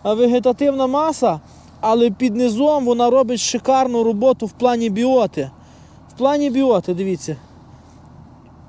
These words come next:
Конюшина також гарно робить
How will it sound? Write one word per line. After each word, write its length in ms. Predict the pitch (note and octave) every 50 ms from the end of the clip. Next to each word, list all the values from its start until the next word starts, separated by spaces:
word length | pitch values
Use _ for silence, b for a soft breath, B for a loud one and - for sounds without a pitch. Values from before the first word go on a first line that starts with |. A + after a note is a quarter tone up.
| - - -
Конюшина 580 | - F3 F3 F#3 F3+ - - G#3 F#3+ F3+ F3+
також 460 | - F#3 E3 - F#3+ F3+ E3 - -
гарно 420 | E3 E3+ F3 E3+ D#3+ E3 E3 D#3+ D3+ - - - - - - - - - - - - - - - - - - - - - - - - - - - -
робить 500 | E3+ F3+ G3 G3+ F#3 F#3+ F#3 - -